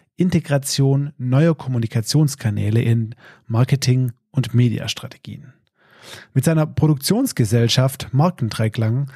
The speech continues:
schafft er interaktive Audioinhalte und produzierte bereits Podcasts für Unternehmen wie Telekom, Playboy, Starbucks, Datev, G A D,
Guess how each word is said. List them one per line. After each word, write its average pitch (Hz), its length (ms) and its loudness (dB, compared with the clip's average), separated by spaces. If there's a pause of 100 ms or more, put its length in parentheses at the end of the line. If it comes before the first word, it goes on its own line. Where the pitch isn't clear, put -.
(180)
schafft - 420 -2
er 147 240 0
interaktive 151 800 0
Audioinhalte 113 840 0
und 127 360 -4
produzierte 147 680 0
bereits 131 540 2
Podcasts 147 720 0
für 139 100 -8
Unternehmen 127 680 -2
wie 110 260 -4 (220)
Telekom, 139 720 0 (560)
Playboy, 135 800 2
Starbucks, 131 1120 -4 (160)
Datev, 131 720 -2
G 131 220 0
A 113 120 -2
D, 139 420 2